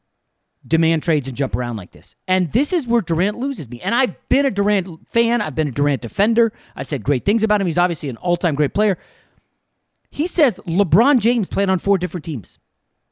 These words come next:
And, I mean, I'm sitting there in my car driving to Fox yesterday morning. And I'm at, like, a stoplight. I know I shouldn't be on my phone, but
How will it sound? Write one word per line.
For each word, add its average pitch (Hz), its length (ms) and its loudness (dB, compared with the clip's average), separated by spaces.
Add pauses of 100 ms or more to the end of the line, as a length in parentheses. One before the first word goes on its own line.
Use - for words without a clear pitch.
(840)
And, 208 240 -2 (800)
I 254 80 4
mean, 254 160 4
I'm 220 80 2
sitting 359 280 0
there 214 240 2 (220)
in 254 160 4
my 233 160 4
car 180 500 2
driving 156 680 0 (600)
to 196 140 2
Fox 170 340 0
yesterday 147 320 0
morning. 117 320 0 (840)
And 196 260 2 (300)
I'm 202 120 2
at, 208 100 2
like, 185 100 -2
a 170 40 -4
stoplight. 151 400 0
I 135 40 0
know 135 100 0
I 127 40 2
shouldn't 120 220 -4
be 110 80 -2
on 104 60 -2
my 95 120 -6
phone, 95 200 -8
but 95 160 -10